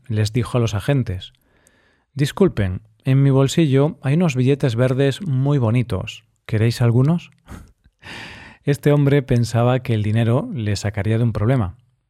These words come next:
pero en realidad lo metió en un problema mayor. Después de pronunciar esas palabras, los agentes le pusieron las esposas y se lo llevaron a comisaría. Le dijeron: "Señor,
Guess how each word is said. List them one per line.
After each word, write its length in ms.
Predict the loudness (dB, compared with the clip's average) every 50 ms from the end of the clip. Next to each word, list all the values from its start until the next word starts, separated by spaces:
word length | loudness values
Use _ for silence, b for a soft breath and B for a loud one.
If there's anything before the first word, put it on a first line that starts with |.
| _
pero 460 | _ 2 2 4 4 2 2 -2 -6 _ _
en 320 | -2 0 2 2 2 2 2
realidad 640 | 2 2 2 2 4 4 4 2 2 2 0 -2 -6 -14 b b b b b b b b
lo 220 | _ 0 2 4 4
metió 480 | 4 2 2 4 2 4 2 2 0 -4 -4
en 180 | -2 0 0
un 160 | 2 2 2
problema 340 | 2 2 2 2 2 2 2
mayor. 380 | 2 0 0 0 -2 -4 -6 -10 _ b b b b b b b
Después 460 | -6 -2 -2 -2 -2 0 0 2 2
de 80 | 2 2
pronunciar 400 | 2 2 2 2 2 0 0 0
esas 200 | 0 0 -2 -2
palabras, 600 | -2 0 2 2 2 2 2 0 0 -2 -4 -8 -16 _ _
los 240 | -4 -4 -2 -2 -2
agentes 640 | -4 -2 0 0 0 0 0 -2 -2 -2 -4 -6 -6
le 160 | -4 -4 -4
pusieron 340 | -4 -4 -6 -4 -2 -2 0
las 140 | 0 -2 -2
esposas 640 | -6 -2 -2 -2 -2 0 0 0 0 0 -2 -4 b b b b b b b b
y 160 | _ 0 0 0
se 160 | 0 0 2
lo 100 | 2 4
llevaron 460 | 4 4 2 2 2 2 0 -2 -6 _ -4
a 180 | -4 -4 -4
comisaría. 680 | -2 -2 -2 -2 -2 -2 -2 -2 0 0 0 0 -2 -4 -10 _ _ _ _
Le 200 | -2 0 2 2
dijeron: 460 | 2 2 2 0 -2 -2 -4 -6 -12 _ _ _ _ _ _ _ _ _ _ _
"Señor, 480 | -14 -6 -4 -2 0 0 0 -2 -4